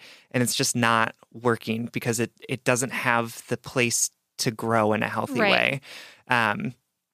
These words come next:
Speaker 1: and I just think that that's, that's so hard. But I want, I'm telling you right now, you are trying to grow a garden in sand.
Speaker 2: Yes.
Speaker 1: Right? You are trying to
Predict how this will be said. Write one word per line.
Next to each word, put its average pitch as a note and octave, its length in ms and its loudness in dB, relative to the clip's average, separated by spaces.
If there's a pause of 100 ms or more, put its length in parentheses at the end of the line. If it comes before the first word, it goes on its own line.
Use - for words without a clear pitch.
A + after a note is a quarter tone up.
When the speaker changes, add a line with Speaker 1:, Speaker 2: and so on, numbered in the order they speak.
(360)
Speaker 1:
and C3+ 100 4
I B2 60 4
just C#3 180 0
think C#3+ 140 0
that C#3 120 0
that's, - 280 2
that's A#2 320 0
so B2 220 4
hard. A2+ 500 2 (140)
But B2+ 100 4
I B2+ 100 4
want, B2+ 280 2
I'm B2+ 120 0
telling C#3+ 340 0
you C#3+ 120 2
right B2+ 220 2
now, B2 200 2
you A#2 200 0
are A#2 100 4
trying A#2+ 440 0
to - 200 0 (160)
grow A2+ 280 4
a A2+ 40 2
garden A2 460 2 (120)
in A2+ 200 0
sand. G#2 520 -4 (140)
Speaker 2:
Yes. - 380 -4 (120)
Speaker 1:
Right? B2+ 240 2
You B2+ 180 -2
are B2 60 4
trying C3 440 0
to B2+ 280 -2